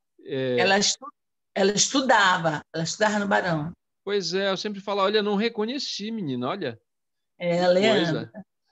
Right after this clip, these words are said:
Speaker 1: Olha, aí, <laughs> essa, eu não consegui identificar o personagem, viu? <laughs> Aí mostra
Speaker 2: Só queria fazer parte da festa.
Speaker 1: Pois é, aí mostra um negócio diferente, que é o lance carnavalesco, né?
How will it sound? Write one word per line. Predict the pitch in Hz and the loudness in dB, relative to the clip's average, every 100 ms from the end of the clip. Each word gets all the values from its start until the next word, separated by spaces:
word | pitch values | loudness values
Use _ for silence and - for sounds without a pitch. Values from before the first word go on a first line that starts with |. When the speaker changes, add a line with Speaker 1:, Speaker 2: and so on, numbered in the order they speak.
| _ _ _ 185 - | _ _ _ -10 -2
Speaker 1:
Olha, | 190 160 147 143 - - | 2 4 2 0 -10 -2
aí, | 196 202 208 220 226 | 2 4 4 4 2
<laughs> | 170 - 220 135 | 2 0 -2 -2
essa, | - 180 - 214 - _ - 160 | -2 -2 0 -2 -4 _ -18 -12
eu | 208 | -6
não | 233 240 226 | -4 -2 0
consegui | 247 - 214 | -2 -2 -6
identificar | 214 220 - 214 170 208 | -4 -4 -2 -2 0 0
o | 196 | 0
personagem, | 202 165 - 254 254 226 - 202 180 180 170 175 | -2 -4 0 -2 0 -6 0 -2 0 -2 -2 0
viu? | 202 202 | -2 -2
<laughs> | 208 180 - 180 - 185 - 160 - - 165 _ 196 196 190 139 | -6 -6 -2 -4 -2 -6 -4 -6 -6 -6 -8 _ -20 -20 -12 2
Aí | - 247 | 4 6
mostra | 220 233 240 - 233 240 | 4 4 2 0 0 2
Speaker 2:
Só | |
queria | 254 247 254 - | 2 0 0 -2
fazer | 233 240 | -2 0
parte | - 233 226 | 2 2 2
da | 208 208 | 2 2
festa. | - 202 165 160 - - | 2 2 2 2 -2 0
Speaker 1:
Pois | 262 220 | 2 4
é, | 220 247 | 6 6
aí | 247 247 | 4 2
mostra | 240 262 262 | 2 0 -2
um | 254 | -2
negócio | 240 208 226 214 | 0 0 0 -2
diferente, | 208 233 214 214 233 196 202 | -6 -2 -2 0 -2 -4 -4
que | 233 | -2
é | |
o | 240 | 0
lance | 226 233 - | 0 -4 -6
carnavalesco, | 240 220 226 233 175 175 - 160 | -8 -8 -6 -6 -6 -6 -8 -10
né? | 170 | -8